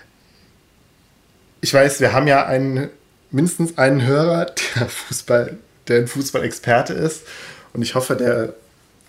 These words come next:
wird sich jetzt nicht mit Grauen abwenden von meiner absoluten Inkompetenz.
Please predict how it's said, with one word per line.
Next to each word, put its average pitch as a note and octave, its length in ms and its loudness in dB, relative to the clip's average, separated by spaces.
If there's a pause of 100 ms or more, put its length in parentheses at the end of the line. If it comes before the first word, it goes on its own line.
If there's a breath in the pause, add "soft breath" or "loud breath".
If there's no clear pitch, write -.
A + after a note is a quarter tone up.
(160)
wird C3+ 160 0
sich A#2+ 100 -4
jetzt A#2+ 200 0
nicht - 160 -6
mit B2 180 -2
Grauen C3 280 6
abwenden B2+ 580 2
von A#2+ 240 0
meiner A#2 320 2
absoluten - 360 -6
Inkompetenz. D3+ 800 2